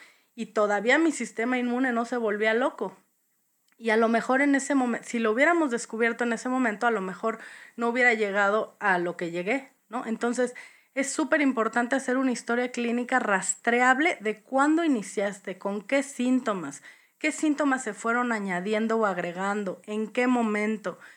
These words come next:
qué, eh, qué estabas viviendo en ese momento, porque a lo mejor estás viviendo un duelo, estás súper estresada, súper triste, estás generando cortisol y eso altera el funcionamiento tiroideo y eventualmente se convierte en crónico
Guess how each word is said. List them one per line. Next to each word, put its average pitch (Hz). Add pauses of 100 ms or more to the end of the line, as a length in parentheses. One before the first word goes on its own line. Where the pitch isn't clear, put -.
(440)
qué, 311
eh, 233
qué 302
estabas 294
viviendo 240
en 220
ese 190
momento, 175
porque 202
a 220
lo 233
mejor 240
estás 320
viviendo 277
un 254
duelo, 240 (440)
estás 262
súper 254
estresada, 214
súper 220
triste, 214
estás 233
generando 220
cortisol 190
y 226
eso 262
altera 269
el 277
funcionamiento 208
tiroideo 202
y 233
eventualmente 277
se 277
convierte 262
en 285
crónico 311